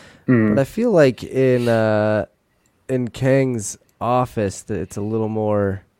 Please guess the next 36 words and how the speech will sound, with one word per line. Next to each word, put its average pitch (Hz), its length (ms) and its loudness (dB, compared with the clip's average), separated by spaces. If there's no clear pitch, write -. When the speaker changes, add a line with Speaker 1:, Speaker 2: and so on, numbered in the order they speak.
Speaker 2:
it's - 140 -12
got 110 120 0
a 110 60 0
little 110 200 0
more 101 200 -2
of 95 60 -2
those 95 180 -2
symbols 98 580 -6
going 85 360 -6
on, 98 360 -10
you 107 140 -6
know, 95 180 -4
or 87 240 -6
especially 143 320 -4
on 107 120 -2
the 95 60 -8
floor, - 640 -10
if - 60 -20
we 135 80 -6
can 117 100 -4
ever 98 160 -6
get 95 100 -4
a 90 40 -8
good 87 160 -10
shot 92 220 -8
of 90 80 -6
the 85 60 -10
floor. 92 540 -8
But 120 420 6
it's, - 340 2
I 131 80 4
don't 139 120 4
know. 123 260 4
It's 123 140 0
very 165 180 10
similar. 113 520 2